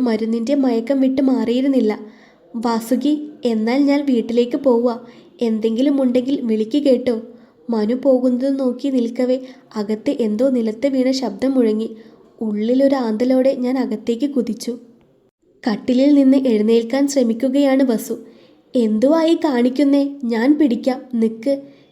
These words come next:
ഞാൻ ഓടിച്ചെന്നു. "നീയോ? നീ എന്താ ഇവിടെ?" "ഞാൻ തൊലഞ്ഞെന്ന് കരുതി വന്നതാണോ?" "എന്നെ നീ തൊടണ്ട.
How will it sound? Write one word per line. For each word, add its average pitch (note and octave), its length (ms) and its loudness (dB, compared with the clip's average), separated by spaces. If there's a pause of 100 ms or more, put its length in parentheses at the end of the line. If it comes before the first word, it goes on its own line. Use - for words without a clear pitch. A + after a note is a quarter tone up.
ഞാൻ A#3+ 220 0
ഓടിച്ചെന്നു. A#3 580 0 (440)
"നീയോ? B3 420 4 (280)
നീ A3 120 0 (140)
എന്താ E4+ 220 4
ഇവിടെ?" C#4+ 340 4 (520)
"ഞാൻ G#3+ 300 4 (100)
തൊലഞ്ഞെന്ന് C4 540 4
കരുതി D#4+ 320 4
വന്നതാണോ?" C#4+ 600 2 (560)
"എന്നെ A3+ 360 0
നീ D#4+ 140 2
തൊടണ്ട. C#4+ 480 2